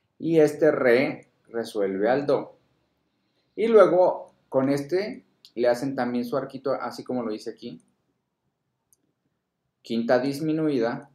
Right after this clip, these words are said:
y le ponen el si, sube al do, y el fa, baja al mi, y le ponen la flechita para acá para que ustedes sepan, este baja, este sube. Aquí, este, este baja, le ponen la flechita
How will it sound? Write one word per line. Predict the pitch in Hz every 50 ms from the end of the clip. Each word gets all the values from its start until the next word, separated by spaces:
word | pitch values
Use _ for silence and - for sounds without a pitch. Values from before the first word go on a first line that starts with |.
| _ _ _ _ _ _ _ _ _ _ _ _ _ _ _ _ _ _ _ _ _ _ _ _
y | 123 127
le | 120 117
ponen | - - 117 113 110 107 104 95 95
el | 101 101 -
si, | - - 165 202 214 247 247 - - _ _ _ _ _ _ _ _ _ _ _ _ _ _ _ _ _ _ _ _ _ _ _ _
sube | _ - - - 104 92 95 95
al | 95 104 107
do, | 143 190 254 254 - - _ _ _ _ _ _ _ _ _ _ _ _ _ _ _ _
y | 107
el | 104 98 95
fa, | - 135 143 180 247 254 - - _ _ _
baja | - 95 92 92 - 113
al | 107 104 104
mi, | 101 - 95 - - _
y | _ 110 101
le | 101 98
ponen | - - 120 120 123 127
la | 123 117
flechita | - - 101 - - - 113 - - 120 -
para | - 95 98
acá | 98 131 139 156 -
para | 123 107 104
que | -
ustedes | _ - 107 104 104
sepan, | 117 107 - 110 107 110 - - _
este | - 101 - - 107
baja, | 104 107 117 131 - 151 151 165 165 - _ _ _ _ _
este | - 104 101 - - 104
sube. | - - 110 101 87 78 - - - _ _ _
Aquí, | - 101 101 - - 139 160 143 - _ _ _ _ _
este, | - 95 98 98 98 95 - 110 113 113 - - - - _
este | 110 110 107 - - - 101
baja, | 92 95 98 113 - - - 220 247 247 - _ _ _
le | - 92
ponen | - - 95 101 101 98
la | 95 98
flechita | 113 107 104 - - 151 151 - 214 254 -